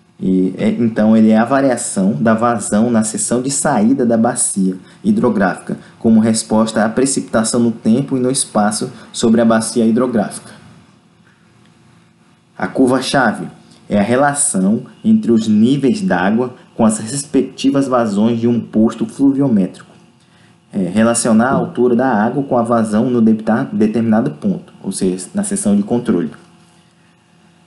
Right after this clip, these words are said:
A separação do hidrograma em escoamento superficial direto e escoamento de base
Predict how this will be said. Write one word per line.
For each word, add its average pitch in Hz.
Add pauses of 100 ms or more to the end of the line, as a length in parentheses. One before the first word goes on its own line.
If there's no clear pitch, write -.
(160)
A 127
separação 135
do 110
hidrograma 113 (180)
em 110
escoamento 107
superficial 110
direto 110
e 107
escoamento 104
de 98
base 98